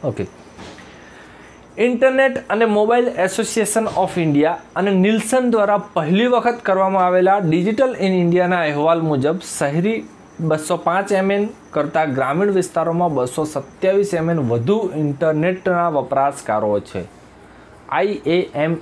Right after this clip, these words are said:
એ આઈ એટલે કે Internet and Mobile Association of ઇન્ડિયાનું મુખ્ય મથક ક્યાં આવેલું છે? મિત્રો, એનું મુખ્ય મથક મુંબઈમાં આવેલું છે. એની વાત કરવા નીકળીએ તો એના અધ્યક્ષ છે અમિત અગ્રવાલ છે, એના પ્રમુખ છે શુભો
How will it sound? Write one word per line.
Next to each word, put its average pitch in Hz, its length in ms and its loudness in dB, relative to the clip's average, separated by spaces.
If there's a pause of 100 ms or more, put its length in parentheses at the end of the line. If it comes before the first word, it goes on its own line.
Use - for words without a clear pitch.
એ 135 100 2
આઈ 139 360 0
એટલે 127 180 0
કે 139 180 0
Internet 190 400 0 (180)
and 151 80 0
Mobile 139 400 0
Association 127 840 -4
of 120 60 -2 (100)
ઇન્ડિયાનું 123 480 0
મુખ્ય 120 280 -4
મથક 117 280 -6 (100)
ક્યાં 165 180 -2
આવેલું 87 340 -6
છે? - 100 -6 (500)
મિત્રો, 135 240 0
એનું 131 200 0
મુખ્ય 127 240 -4
મથક 127 280 -2
મુંબઈમાં 147 600 0
આવેલું 160 300 2
છે. 165 420 -6 (380)
એની 123 220 -2
વાત 127 360 -2
કરવા 165 240 0
નીકળીએ 165 420 0
તો 165 80 -2
એના 151 100 0
અધ્યક્ષ 127 480 -2
છે - 160 -4
અમિત 123 400 -2
અગ્રવાલ 160 540 2
છે, 165 160 -4
એના 151 240 0
પ્રમુખ 135 420 -2
છે 180 180 -2
શુભો 135 560 -2